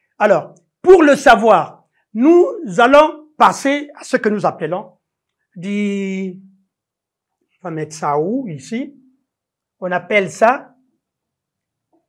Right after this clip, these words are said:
oui, nous allons appeler ça,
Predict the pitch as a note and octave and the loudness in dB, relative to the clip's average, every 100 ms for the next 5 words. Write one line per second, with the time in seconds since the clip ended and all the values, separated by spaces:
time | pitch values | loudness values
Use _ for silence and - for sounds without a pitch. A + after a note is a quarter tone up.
0 | _ _ _ _ _ _ _ E3 D#3 A#3 | _ _ _ _ _ _ _ -12 -10 -10
1 | - - _ _ _ _ - F#3+ G#3+ B3+ | -12 -18 _ _ _ _ -16 -2 0 0
2 | D4 G#3+ - G3+ A#3+ - B3+ B3+ | 0 -4 -6 -8 -6 0 0 0